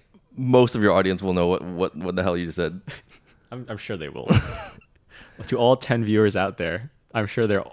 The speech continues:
Speaker 2: they all, they all, they all love League of Legends.
Speaker 1: Yeah. Um,
Speaker 2: Do you think I'll get
Speaker 1: yeah.
Speaker 2: ten? Probably, like, five. <laughs>
Speaker 1: You get, you get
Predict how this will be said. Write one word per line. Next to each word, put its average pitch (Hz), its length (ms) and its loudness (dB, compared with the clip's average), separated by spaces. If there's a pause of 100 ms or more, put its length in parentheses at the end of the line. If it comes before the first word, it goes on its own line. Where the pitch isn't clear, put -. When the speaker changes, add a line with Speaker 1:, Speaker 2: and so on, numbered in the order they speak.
(100)
Speaker 2:
they 110 100 0
all, 104 300 4
they 107 140 -4
all, 110 380 2
they 98 140 -4
all 101 160 2
love 98 220 -4
League 92 160 -6
of 90 80 -8
Legends. 85 440 -10 (400)
Speaker 1:
Yeah. 95 260 -2 (340)
Um, 90 720 0 (100)
Speaker 2:
Do - 80 -12
you 92 60 -10
think 98 100 -10
I'll 95 60 -8
get 127 60 2
Speaker 1:
yeah. 104 120 4
Speaker 2:
ten? 90 240 -6
Probably, 92 220 -12
like, - 80 -14
five. - 640 -10
<laughs> - 60 -20 (1400)
Speaker 1:
You - 80 -8
get, 127 220 -4 (520)
you 113 100 -12
get 110 240 -8